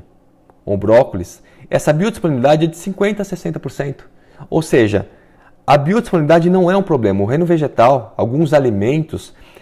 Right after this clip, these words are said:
eles oferecem melhor absorção de cálcio que o leite de vaca. O problema é a quantidade que eles contêm. Porque imagina que um copo de leite de vaca vai ter cerca de duzentos e quarenta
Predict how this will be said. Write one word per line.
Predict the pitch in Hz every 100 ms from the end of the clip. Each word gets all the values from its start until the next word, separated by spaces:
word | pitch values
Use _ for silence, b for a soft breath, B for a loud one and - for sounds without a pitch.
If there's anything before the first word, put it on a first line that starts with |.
| b
eles | - 117 123 -
oferecem | 135 - 160 127 151 156 131 101 b b b b _ _ 113
melhor | 143 143 143 202 214
absorção | 202 165 -
de | 143
cálcio | 135 123 123 -
que | 120
o |
leite | 117 113
de | 113
vaca. | 95 80 - -
O | - -
problema | 151 123 175 160
é | 143
a |
quantidade | - - 214 254 233 165 117 139 180 139
que | 127
eles | 107 101
contêm. | 98 92 85 80 _ _ b b b
Porque | - 165
imagina | 170 165 185
que | 190
um | 180
copo | 151 139
de | 117 117
leite | 110 -
de | 104
vaca | 104 120 123
vai | 101 101
ter | 120
cerca | 123 131
de | 127
duzentos | 127 120 156 180 131
e |
quarenta | 127 117 110 110 107 107